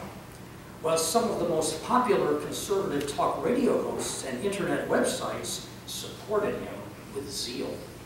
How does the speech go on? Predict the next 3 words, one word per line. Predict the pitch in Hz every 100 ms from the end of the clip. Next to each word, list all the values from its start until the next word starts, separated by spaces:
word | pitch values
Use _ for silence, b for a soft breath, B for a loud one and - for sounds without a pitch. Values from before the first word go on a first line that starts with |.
| - - - - - - - - - - - - - - - - - - - - - - - - - -
As | 170
globalization | 175 247 269 208 175 165 - 143 143
accelerates | - - 123 120 120 - - - -